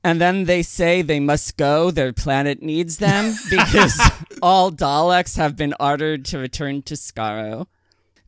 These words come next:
Speaker 1: Jamie and the Doctor realize that Victoria is still somewhere, and they run off to try to find her.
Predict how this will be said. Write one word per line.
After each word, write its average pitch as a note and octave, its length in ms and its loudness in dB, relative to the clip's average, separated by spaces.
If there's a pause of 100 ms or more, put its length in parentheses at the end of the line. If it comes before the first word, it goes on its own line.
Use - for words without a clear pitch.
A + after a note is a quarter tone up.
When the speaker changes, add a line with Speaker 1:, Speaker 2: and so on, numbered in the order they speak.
Speaker 1:
Jamie G3+ 640 0
and F#3+ 140 0
the E3 60 -2
Doctor D3 560 -2
realize D3 640 0
that C#3 180 0
Victoria C#3 720 -2
is C#3 220 -2
still C#3 420 -2
somewhere, D3 1120 -4
and D#3+ 160 -2
they C3+ 140 0
run C#3 300 0
off C#3 320 0
to D3 80 -8
try A2+ 260 -4
to B2+ 60 -4
find G#2+ 400 -6
her. A2+ 260 -6